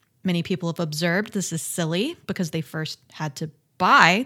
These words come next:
these <laughs> Japanese electronics to then smash them. In a much more serious and horrific vein,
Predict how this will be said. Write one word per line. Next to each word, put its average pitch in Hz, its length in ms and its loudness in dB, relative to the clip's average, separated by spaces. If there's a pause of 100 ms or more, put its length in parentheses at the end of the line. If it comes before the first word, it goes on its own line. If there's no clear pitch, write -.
these 170 260 -2
<laughs> - 140 -2
Japanese 170 540 -2
electronics 170 640 -2
to 165 120 -8
then 151 200 -4
smash 220 460 -2
them. 160 320 -2 (1080)
In 233 80 6
a 226 60 6
much 220 240 2
more 196 120 2
serious 220 760 2
and 170 220 -2
horrific 226 440 0
vein, 165 460 0